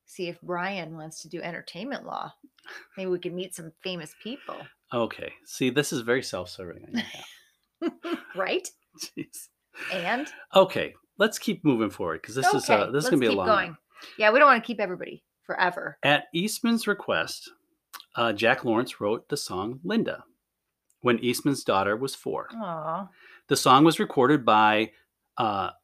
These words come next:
Speaker 2: Buddy Clark in nineteen forty-seven and went to number one on the charts. The song was again, uh, recorded in nineteen sixty-three to the duo Jan and Dean.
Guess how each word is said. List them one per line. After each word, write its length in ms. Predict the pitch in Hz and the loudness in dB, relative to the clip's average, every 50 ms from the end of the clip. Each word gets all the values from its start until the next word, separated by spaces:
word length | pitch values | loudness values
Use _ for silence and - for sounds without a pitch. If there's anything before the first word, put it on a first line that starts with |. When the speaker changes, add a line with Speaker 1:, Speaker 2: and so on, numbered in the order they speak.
| _ - | _ -4
Speaker 2:
Buddy 300 | 107 110 107 123 151 151 | 0 2 2 2 2 0
Clark 400 | - - 120 92 120 190 - - - - _ _ _ _ _ _ | 0 0 2 2 2 2 0 -4 -14 -20 _ _ _ _ _ _
in 240 | 127 117 107 101 101 | 0 0 0 2 0
nineteen 380 | 98 95 104 104 - - 135 127 | 0 -2 -2 -2 -2 -2 -4 -2
forty-seven 520 | - 143 147 180 175 - 104 101 120 110 | -2 -2 -2 -2 -2 -2 -2 -2 -2 -2
and 80 | 95 104 | 0 2
went 180 | 117 131 131 | 2 0 2
to 80 | - 135 | 2 2
number 260 | 131 135 165 180 190 | 4 4 4 4 4
one 260 | 190 208 247 262 254 | 4 6 6 6 6
on 100 | 254 247 | 6 4
the 80 | 247 254 | 2 0
charts. 640 | - - 277 269 220 120 - - - - - - - _ _ _ _ _ _ _ _ _ _ _ _ _ _ _ _ _ _ _ | 2 4 6 6 6 6 4 -2 -8 -12 -12 -14 -16 _ _ _ _ _ _ _ _ _ _ _ _ _ _ _ _ _ _ _
The 80 | 143 - | -4 4
song 280 | - 160 156 160 165 160 | 6 8 8 10 10 8
was 200 | 151 135 - - - | 6 6 2 -2 -4
again, 500 | 143 131 135 139 139 147 160 185 185 175 - _ _ | -4 -2 0 0 2 2 0 -2 -4 -8 -14 _ _
uh, 220 | - 123 120 117 113 | 0 2 2 2 0
recorded 600 | 110 117 110 - - 135 120 117 120 120 117 - - | -2 -4 -6 -2 0 0 2 2 2 0 -2 -4 -4
in 360 | 120 113 113 110 107 107 - _ _ | -2 -2 0 0 -2 -4 -8 _ _
nineteen 400 | 117 113 113 113 - 120 117 110 | -2 -2 -2 -2 -2 -4 -4 -4
sixty-three 760 | - - - - - - 104 95 - - 147 127 123 123 - _ _ _ _ _ _ - | -4 -6 -8 -8 -8 -10 -10 -10 -6 -4 -2 -2 -2 -4 -8 _ _ _ _ _ _ -6
to 160 | - 135 123 | -2 -2 0
the 120 | 117 117 | 0 -2
duo 320 | 107 - 110 104 107 117 113 | -2 0 2 2 4 2 2
Jan 340 | - - 98 87 85 90 104 | -2 -4 -6 -6 -4 -4 -6
and 120 | 113 - | -8 -8
Dean. 240 | - 208 220 - | -6 -6 -4 -6